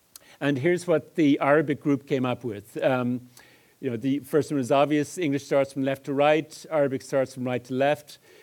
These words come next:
But they got into some very interesting things. For example, um, uh, number three there, they looked at the, uh, issue of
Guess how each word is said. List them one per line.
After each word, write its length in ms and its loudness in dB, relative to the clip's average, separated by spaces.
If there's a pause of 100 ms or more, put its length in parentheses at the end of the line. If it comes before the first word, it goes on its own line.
(120)
But 100 -10
they 60 -4
got 120 2
into 200 -2
some 340 -4
very 300 2
interesting 340 -6
things. 340 -4
For 140 -4
example, 600 -2 (340)
um, 380 -2 (640)
uh, 180 4 (120)
number 260 0
three 340 -2
there, 360 2 (420)
they 140 2
looked 260 2
at 480 0
the, 360 -2 (180)
uh, 220 0
issue 380 -2
of 200 -4